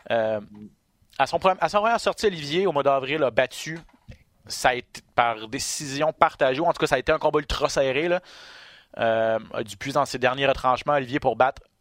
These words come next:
l'ancien double champion, Nathan Schultz. Là, il affronte son meilleur ami, qui est le champion en titre, Rauch Manfio. Euh,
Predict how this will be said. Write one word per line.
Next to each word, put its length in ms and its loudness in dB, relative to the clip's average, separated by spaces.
l'ancien 560 2
double 280 2
champion, 520 0
Nathan 260 0
Schultz. 420 2
Là, 80 4
il 20 8
affronte 240 2
son 140 0
meilleur 240 4
ami, 280 -6
qui 160 0
est 40 10
le 60 -2
champion 380 2
en 120 2
titre, 300 -4
Rauch 220 4
Manfio. 480 0
Euh, 680 0